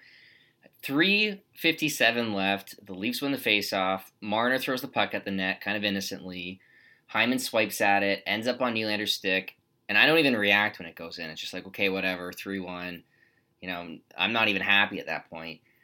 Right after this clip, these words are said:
Fifty-one seconds later, Matthews gets the puck on the, on the left sideboards, finds Tavares in the slot.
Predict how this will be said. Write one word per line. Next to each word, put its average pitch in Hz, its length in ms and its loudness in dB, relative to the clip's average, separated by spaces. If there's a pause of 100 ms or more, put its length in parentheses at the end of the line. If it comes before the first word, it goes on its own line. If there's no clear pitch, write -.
(140)
Fifty-one 151 460 2
seconds 120 340 -2
later, 110 520 -2
Matthews 107 400 -2
gets 120 160 -6
the 120 160 -6 (120)
puck 95 340 -6 (1500)
on 113 220 2
the, 127 80 2
on 120 220 0
the 127 80 0
left 113 200 0
sideboards, 95 720 -2
finds 110 320 -2
Tavares 107 400 -2
in 107 60 -8
the 95 60 -6
slot. 90 460 -4